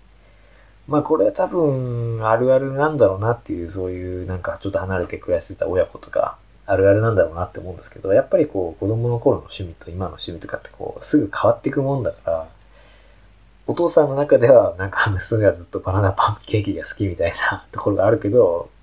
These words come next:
実はちょっと変わっちゃってたみたいなね、非常に気まずいシーンで、まあ、二人の間のその流れていた時間の違いというか、で、今は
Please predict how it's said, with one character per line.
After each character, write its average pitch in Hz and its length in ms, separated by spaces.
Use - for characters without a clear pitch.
実 104 240
は - 20
ち 104 80
ょ 95 40
っ - 20
と 95 80
変 - 80
わ 92 100
っ - 60
ち - 80
ゃ 90 60
っ - 20
て 92 120
た - 120
み - 80
た - 100
い - 120
な - 80
ね、 82 260
非 - 100
常 127 260
に 117 100
気 117 140
ま 110 140
ず 107 160
い 104 40
シ 104 180
ー 87 80
ン - 60
で、 78 300
ま 110 120
あ、 - 40
二 - 60
人 113 160
の 101 100
間 87 180
の 80 300
そ 82 240
の 85 140
流 98 100
れ 90 100
て 80 140
い 78 60
た 82 180
時 82 100
間 85 160
の 82 60
違 - 340
い - 40
と - 100
い 107 80
う 101 60
か、 - 260
で、 110 60
今 131 240
は 147 320